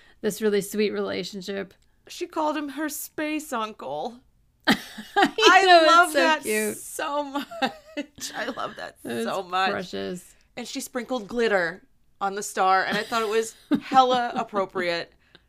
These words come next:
Speaker 2: Carrie, Carrie was
Speaker 1: Yeah.
Speaker 2: giving it the old, "Yes, I approve" from, from up
Speaker 1: <laughs>
Speaker 2: above.
Speaker 1: Yeah.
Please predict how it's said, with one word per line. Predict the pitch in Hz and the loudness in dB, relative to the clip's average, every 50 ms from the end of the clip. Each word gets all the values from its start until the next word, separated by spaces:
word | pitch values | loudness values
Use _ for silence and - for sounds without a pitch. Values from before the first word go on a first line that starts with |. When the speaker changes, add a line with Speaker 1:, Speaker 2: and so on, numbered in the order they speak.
| _ _ _ _ _ _ _ _ _ _ - 269 254 | _ _ _ _ _ _ _ _ _ _ -16 -8 -2
Speaker 2:
Carrie, | 277 247 240 220 | 0 0 0 0
Carrie | - - 254 269 262 254 254 | -2 -2 0 2 2 2 4
was | 233 226 214 | 2 2 2
Speaker 1:
Yeah. | 208 202 | 2 2
Speaker 2:
giving | 208 202 214 202 | 0 -2 -2 -2
it | 202 202 - - - | -4 -6 -6 -4 -2
the | 202 196 | 0 2
old, | 196 196 190 185 175 - _ _ _ _ _ _ - | 2 2 2 0 -2 -6 _ _ _ _ _ _ -10
"Yes, | 180 190 180 170 160 143 - - - | -4 -2 0 0 -2 -4 -6 -2 -2
I | 180 180 | 0 0
approve" | 175 165 - 196 180 165 165 165 | 0 0 -2 -2 -2 -2 -4 -6
from, | - - 202 180 170 180 185 _ _ | -6 -6 -6 -6 -6 -8 -14 _ _
from | _ - 190 185 196 | _ -14 -10 -6 -6
up | 175 180 196 | -4 -4 -4
Speaker 1:
<laughs> | |
Speaker 2:
above. | 165 - 180 170 160 160 165 170 | -4 -2 -2 0 0 0 0 2
Speaker 1:
Yeah. | 302 262 247 214 196 | 2 2 4 2 0